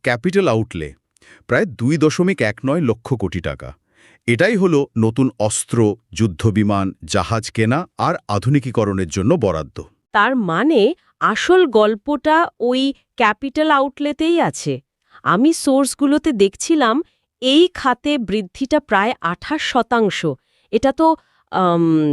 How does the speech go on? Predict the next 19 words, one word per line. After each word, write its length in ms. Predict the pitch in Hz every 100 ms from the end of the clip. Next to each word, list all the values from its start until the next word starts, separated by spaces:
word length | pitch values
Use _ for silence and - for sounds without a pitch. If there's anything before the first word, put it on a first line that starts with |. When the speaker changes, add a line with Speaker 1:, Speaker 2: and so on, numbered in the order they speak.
| 131 - _ -
Speaker 2:
একটা 200 | - 262 151
বিরাট 360 | 170 170 330 359
ব্যাপার। 360 | 370 - 180 117
Speaker 1:
<laughs> 420 | - - 113 139
একদম 260 | 117 143 131
ঠিক 260 | - 139 120
ধরেছেন। 440 | 104 101 - 87 76 - - - - -
এটাই 320 | 113 156 190
এই 140 | 180
বাজেটের 400 | 147 131 147 170 -
সবচেয়ে 520 | 95 95 - 160 131
গুরুত্বপূর্ণ 480 | 139 131 135 147 143
দিক। 240 | 120 92 - _ _ _ _ -
দৈনন্দিন 680 | 78 104 143 185 202 196 208
খরচের 440 | 165 190 - 214 -
চেয়ে 260 | - 196 170
নতুন 320 | 113 117 185 180
প্রযুক্তি 640 | 120 113 113 165 - 170 151 131 - _ -
আর 160 | 127